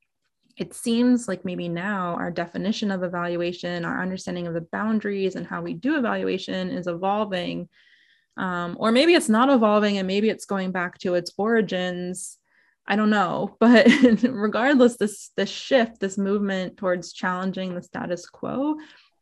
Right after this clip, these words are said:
is really energizing and exciting to me. And you mentioned Aisha Rios earlier, and, you know, I'm really invigorated by conversations that she's leading around being an abolitionist and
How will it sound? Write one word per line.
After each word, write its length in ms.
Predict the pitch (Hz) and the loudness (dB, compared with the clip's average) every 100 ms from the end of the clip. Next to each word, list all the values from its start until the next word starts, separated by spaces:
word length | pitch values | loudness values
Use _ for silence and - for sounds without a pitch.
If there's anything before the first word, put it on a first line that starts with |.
| _ _ - | _ _ -2
is 240 | 208 196 | 0 2
really 240 | 202 208 | 2 0
energizing 640 | 175 185 180 170 175 160 160 | 0 -2 -2 -2 -2 -4 -6
and 100 | 160 | -8
exciting 520 | 156 - - - - | -10 -6 -6 -4 -8
to 120 | - | -8
me. 440 | 165 - - - - | -6 -6 -8 -10 -8
And 400 | 175 170 170 165 _ _ - | -8 -8 -10 -12 _ _ -2
you 160 | 214 220 | 4 4
mentioned 340 | 208 226 202 | 4 2 2
Aisha 400 | 190 180 180 175 | 2 0 -2 -2
Rios 420 | 175 180 175 180 - | 0 2 2 0 0
earlier, 540 | 185 180 180 175 175 170 | 2 2 2 4 2 2
and, 460 | 175 170 170 170 - _ _ _ - | -2 -4 -4 -8 -12 _ _ _ -6
you 80 | 185 | -4
know, 80 | |
I'm 160 | 175 180 | -2 2
really 440 | 185 190 180 180 | 2 4 2 0
invigorated 720 | - 190 180 175 180 170 175 | 0 0 2 2 0 0 -2
by 140 | 175 165 | -2 -4
conversations 800 | - 175 170 175 175 175 180 170 | -6 -8 -6 -6 -6 -6 -8 -8
that 160 | - - | -8 -6
she's 240 | 185 180 | -6 -4
leading 640 | 170 170 175 170 170 170 165 | -4 -4 -4 -4 -4 -6 -4
around 720 | 180 170 170 165 165 170 165 | -4 -2 -2 -4 -6 -8 -6
being 200 | 170 170 | -6 -6
an 60 | |
abolitionist 920 | 160 170 165 170 - 87 87 - - | -6 -4 -4 -4 -4 -6 -6 -10 -10
and 240 | - 170 | -8 -6